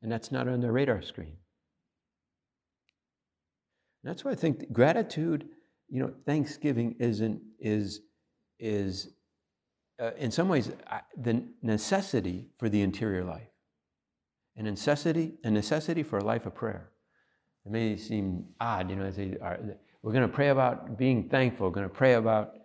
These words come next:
gratitude," and as, as the basis being, again, for those in the United States, the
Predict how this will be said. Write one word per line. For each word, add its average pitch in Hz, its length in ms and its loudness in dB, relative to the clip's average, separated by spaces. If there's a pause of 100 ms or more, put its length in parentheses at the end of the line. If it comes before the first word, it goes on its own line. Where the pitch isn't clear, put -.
(320)
gratitude," 117 600 4
and 95 420 -8 (140)
as, 101 300 -6
as 95 220 -4 (480)
the 110 80 -6
basis 113 360 2
being, 98 560 -2 (580)
again, 113 200 2
for 98 120 -4
those 101 300 6
in 95 100 0
the 92 60 2
United 95 280 2
States, 143 380 -4
the - 340 -8